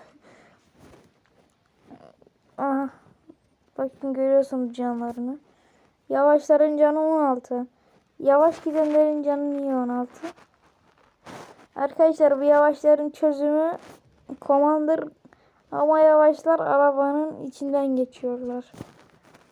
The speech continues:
İçinden geçiyorlar dedim de yani direkt öldürüyorlar. Yani arabaya girmiyorlar, öldürüyorlar direkt arabayı.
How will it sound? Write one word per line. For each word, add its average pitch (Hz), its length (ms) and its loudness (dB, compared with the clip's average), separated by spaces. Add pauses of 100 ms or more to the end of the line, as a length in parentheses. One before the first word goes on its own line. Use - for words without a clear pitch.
(280)
İçinden 277 380 -6
geçiyorlar 277 400 0
dedim 320 300 -6
de 294 60 2
yani 247 340 0
direkt 269 300 0
öldürüyorlar. 254 680 -2 (840)
Yani 262 220 0
arabaya 254 560 2
girmiyorlar, 240 760 -4
öldürüyorlar 247 680 0
direkt 233 240 -8
arabayı. 233 440 -4